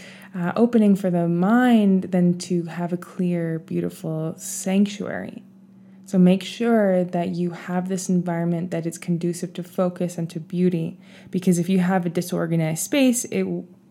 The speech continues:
will ref-, reflect in your mind and vice versa. Okay, so whether you do a small drawer or a closet or your car,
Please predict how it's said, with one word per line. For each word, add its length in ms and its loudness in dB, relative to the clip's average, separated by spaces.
will 220 4
ref-, 240 -2
reflect 420 -4
in 100 -2
your 100 -4
mind 280 -2
and 120 -6
vice 240 -6
versa. 420 -4
Okay, 180 0
so 180 -4
whether 200 -2
you 120 0
do 140 -4
a 60 -6
small 260 -8
drawer 480 4
or 160 -2
a 60 -8
closet 440 -2
or 60 -8
your 160 -2
car, 400 -4